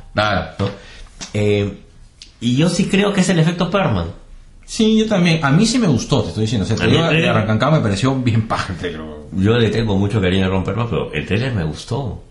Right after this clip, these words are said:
Speaker 2: sea, y, y, eh, justo lo, lo, lo, como que te dije, no, lo saqué a pasear, porque vi el trailer y lo primero que hice fue buscar entre mis cachivaches,
Speaker 1: Ajá.
Speaker 2: encontré la Cacería Salvaje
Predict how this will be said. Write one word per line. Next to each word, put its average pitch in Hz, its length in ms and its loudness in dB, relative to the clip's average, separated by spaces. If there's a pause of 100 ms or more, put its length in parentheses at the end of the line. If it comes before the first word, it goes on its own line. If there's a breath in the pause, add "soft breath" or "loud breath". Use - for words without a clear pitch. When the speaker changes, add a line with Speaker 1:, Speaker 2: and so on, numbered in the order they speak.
(140)
Speaker 2:
sea, - 260 -2 (720 loud breath)
y, 87 500 0
y, 80 340 0 (1000)
eh, 92 300 -2
justo 143 320 0
lo, 82 320 2
lo, 76 140 0 (440)
lo, 113 180 0
como 101 200 0
que 117 100 0
te 117 100 0
dije, 98 140 2
no, 98 120 2
lo 101 80 0
saqué 101 240 -2
a - 60 -4
pasear, 127 500 -2
porque 90 380 -2 (220 loud breath)
vi 135 140 2
el 151 140 -2
trailer 160 680 0 (100)
y 98 100 0
lo 98 140 2
primero 135 320 2
que 143 80 0
hice 139 180 2
fue 143 400 0 (680)
buscar 151 320 0
entre 151 240 2
mis 110 120 2
cachivaches, 120 840 0
Speaker 1:
Ajá. 120 380 0 (220)
Speaker 2:
encontré 90 360 -2
la 135 100 0
Cacería 120 300 -2
Salvaje 139 460 -2